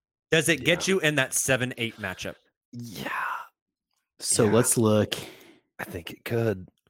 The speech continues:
Speaker 3: So last year, <clears throat> um, forty, let's see, ooh, forty-six and thirty-six was the seventh seed Timberwolves. Pelicans were at the eighth seed, thirty-six and forty-six.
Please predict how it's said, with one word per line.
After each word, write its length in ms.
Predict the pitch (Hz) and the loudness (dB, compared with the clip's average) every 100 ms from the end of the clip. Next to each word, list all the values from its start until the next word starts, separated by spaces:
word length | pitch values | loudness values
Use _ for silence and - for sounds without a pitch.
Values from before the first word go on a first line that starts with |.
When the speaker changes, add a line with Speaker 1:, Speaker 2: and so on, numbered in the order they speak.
| _ _ _ - | _ _ _ -8
Speaker 3:
So 180 | - 110 | 0 2
last 340 | 175 - - | 2 0 0
year, 180 | - 117 - _ - - | -2 -2 -6 _ -14 -8
<clears throat> 400 | - - - _ | -8 -8 -14 _
um, 460 | 110 107 98 90 - - | 0 2 2 0 -4 0
forty, 640 | 107 110 113 113 113 110 - | 4 6 4 2 0 -2 -2
let's 160 | - - | -2 0
see, 160 | 98 - _ _ _ _ _ _ - | -2 -6 _ _ _ _ _ _ -6
ooh, 160 | 98 90 - _ _ _ _ - - - - - | -4 -4 -10 _ _ _ _ -20 -20 -20 -20 0
forty-six 540 | 117 127 127 - 127 101 | 4 6 4 2 2 2
and 120 | 90 | 2
thirty-six 720 | 98 90 - - - - - _ _ _ _ _ - | 4 2 0 -2 -4 -6 -8 _ _ _ _ _ -4
was 120 | 101 | -2
the 60 | 101 | 0
seventh 340 | - 104 87 - | 0 0 0 -2
seed 360 | - 92 92 | -2 -2 -4
Timberwolves. 680 | - - - - - - - - _ _ _ _ _ _ _ _ _ _ _ _ | -4 -2 0 -2 -2 -4 -8 -12 _ _ _ _ _ _ _ _ _ _ _ _
Pelicans 520 | - 120 120 113 101 | 2 4 4 4 4
were 120 | 98 | 2
at 220 | 92 - - | 0 -2 -4
the 140 | - | -2
eighth 180 | 92 - | 0 0
seed, 340 | - 90 - | 0 -2 -2
thirty-six 500 | 92 90 - - - | 0 0 0 -4 -4
and 100 | 98 | -6
forty-six. 720 | - 85 90 - - 160 - | -4 -4 -2 -2 -4 -4 -6